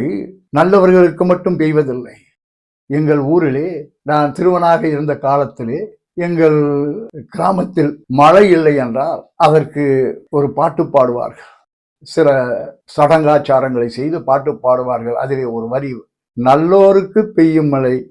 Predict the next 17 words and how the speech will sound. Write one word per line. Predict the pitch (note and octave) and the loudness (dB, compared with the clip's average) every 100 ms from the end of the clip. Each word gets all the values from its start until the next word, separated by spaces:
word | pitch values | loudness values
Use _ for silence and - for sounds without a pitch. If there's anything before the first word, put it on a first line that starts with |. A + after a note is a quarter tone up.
| B2+ | -2
எல்லோருக்கும் | C3+ D#3 E3+ D#3 D#3+ D#3 F3+ | 0 4 6 6 4 -2 -6
பெய்யும் | D3 C3+ C3+ C3 | -4 -4 -4 -4
மழை" | A#2 A2+ A2 - | -2 -4 -6 -10
என்பதாக. | B2+ A#2+ A2 G#2 - - _ _ _ _ _ _ D#3 | -8 -6 -8 -12 -16 -20 _ _ _ _ _ _ 2
நல்லோருக்குத்தான் | E3 F#3+ G#3+ G#3+ G3+ G3 F#3+ G#3+ G#3+ | 4 8 8 8 6 4 4 6 6
மழை | F#3+ F#3 G3+ | 6 6 6
பெய்கிறது, | D3+ G3 F#3+ G3 F3+ D3 G#2 - D3 | 4 4 6 2 2 -2 -4 -4 2
ஆனால் | D#3+ D#3 C#3+ G#3+ - - _ _ _ - | 4 4 4 2 0 -8 _ _ _ 0
அது | D3+ D3+ D3 | 0 2 4
எல்லாருக்கும் | D3+ F3 F#3+ F#3+ F#3+ F#3+ - A3+ A3+ - _ _ - | 4 6 8 8 6 2 2 4 4 2 _ _ -2
பெய்கிறது | D#3+ D3+ D3+ A#2+ - _ _ - | 0 2 0 0 -10 _ _ -8
என்பதாக. | D3+ D3 C3+ C3 - - _ _ _ _ _ _ _ _ _ | -4 -2 -2 -4 -8 -20 _ _ _ _ _ _ _ _ _
அதனால் | E3 E3+ D#3+ C#3 G#3+ - | 2 4 4 2 0 -6
கடவுளிடத்தில் | - D#3+ F#3 G#3+ G3+ G3 F3+ F3+ A3 A3+ - | -4 -2 2 4 4 4 2 2 0 0 2
பட்சபாதமில்லை. | D#3+ D#3 F3 D3+ C#3+ C3+ B2 G#2 - - _ _ - | 0 2 2 4 2 2 -2 -8 -12 -20 _ _ -8
அவர் | B2 C3+ | -2 0
ஒருவர். | C#3+ F3+ F#3 D3 | 0 0 0 -2